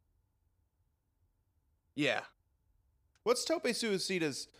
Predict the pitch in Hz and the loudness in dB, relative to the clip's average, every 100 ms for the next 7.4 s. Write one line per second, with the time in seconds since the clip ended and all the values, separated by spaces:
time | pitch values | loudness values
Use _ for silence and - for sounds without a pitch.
0 | _ _ _ _ _ - - 143 135 131 | _ _ _ _ _ 0 4 4 4 0
1 | 117 - 117 113 98 78 - 120 _ _ | -2 -2 -2 -4 -4 -6 -8 -14 _ _
2 | _ _ _ - - 50 50 - - 53 | _ _ _ -20 -18 -16 -16 -16 -16 -16
3 | 52 50 50 53 55 53 50 - _ _ | -18 -20 -20 -20 -20 -20 -20 -20 _ _
4 | _ _ _ - 147 151 147 143 123 139 | _ _ _ 2 4 4 4 2 -2 -4
5 | 135 147 - 131 139 - - - _ _ | -4 -4 -4 -2 -2 -2 -10 -20 _ _
6 | _ _ _ _ _ _ _ _ _ _ | _ _ _ _ _ _ _ _ _ _
7 | _ - 143 135 | _ -14 -4 -4